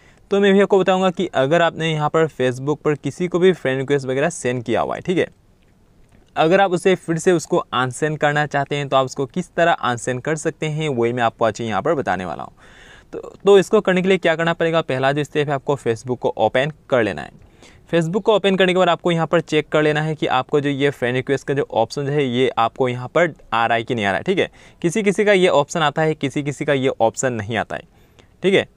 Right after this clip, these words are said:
अगर आपको यहाँ पर ये जो ऑप्शन जो है नहीं आ रहा है तो आपको क्या करना है, आपको यहाँ पर एक प्रोफाइल का आइकन मिल जाएगा, आपको इसको क्लिक करना है। क्लिक करने के बाद आपको यहाँ पर आप देख सकते हैं यहाँ पर आपको एक ऑप्शन दिया जा रहा है, ठीक है।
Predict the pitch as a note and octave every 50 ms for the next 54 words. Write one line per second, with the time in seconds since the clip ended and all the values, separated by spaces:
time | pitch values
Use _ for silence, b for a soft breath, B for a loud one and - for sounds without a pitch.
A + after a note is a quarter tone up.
0 | _ _ _ _ b b b b b b b b b - D3 E3 F#3+ G#3+ G3+ G3
1 | - G#3+ G3 E3+ D#3 D#3 E3 D#3 - F3+ E3+ D3+ C#3 D3+ D#3 D3 D#3+ - - -
2 | B2+ B2+ - - E3 D#3+ D3+ D3+ D#3 E3 D3+ C3 A#2+ A#2+ B2 B2+ D#3 F#3 F3 E3
3 | E3 E3 E3 - - - - C3 D3+ - - F#3+ F3 - E3+ D#3+ D3+ E3 D#3+ E3
4 | - - - C3 - - D#3 D3 C#3+ C#3+ C#3 - D3 D3 C3+ - B2 A#2+ - -
5 | C3 C3 B2+ C3+ - - A#2 A#2+ - - D#3+ E3 D#3+ D#3+ D3+ D3+ D3+ D3 C#3 C3
6 | - C#3 C3 - - A#2+ A#2+ - _ - D#3 E3+ - - E3+ E3+ E3 E3+ E3 E3
7 | E3 E3 b b b b b b b b b _ F#3 G#3 G#3 - G#3+ G3+ G3 F#3+
8 | G3 G3+ F3 D#3 D#3 - - - E3+ D#3+ D3 C#3+ D3 C#3 C#3 D#3 F3+ F4 E4 -
9 | _ _ _ _ _ _ _ _ _ _ _ _ _ _ _ _ _ _ _ _
10 | _ _ _ _ - _ - D3+ D#3+ D3 C#3+ F3 F3+ - - - F#3+ F3+ D#3 C#3+
11 | D3 D3+ - D#3 D3+ - - E3 - - - B2+ A#2+ - E3 D3+ C#3 B2 A2+ G#2+
12 | G2+ G#2+ G#2+ - F#3 D3 G#2 D3